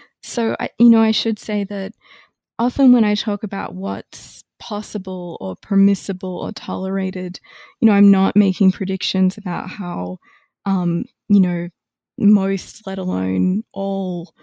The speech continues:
relationships of the relevant kind go or how it always plays out. I think, um,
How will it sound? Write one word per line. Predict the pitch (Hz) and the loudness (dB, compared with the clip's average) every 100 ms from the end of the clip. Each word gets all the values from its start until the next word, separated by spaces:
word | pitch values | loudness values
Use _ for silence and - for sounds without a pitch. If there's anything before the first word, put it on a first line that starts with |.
| _ _ _ 208 | _ _ _ -4
relationships | 196 180 175 190 185 175 - | -2 -2 2 4 4 0 -8
of | - | -10
the | 190 | -6
relevant | 180 175 180 - | -6 -4 -4 -4
kind | - 175 180 180 - | -4 -2 2 2 0
go | - 185 - - - | -6 -6 -6 -8 -8
or | 185 180 175 185 - - _ | -6 -4 -6 -8 -12 -20 _
how | - 196 | -2 0
it | 190 | 2
always | 196 208 196 185 | 2 2 2 -2
plays | - - 175 - | -8 -4 -4 -2
out. | - - - _ - - _ _ _ 208 | -2 -2 -6 _ -20 -20 _ _ _ -6
I | |
think, | - 254 226 - - - | 2 6 6 4 -8 -2
um, | 202 190 185 | 0 2 2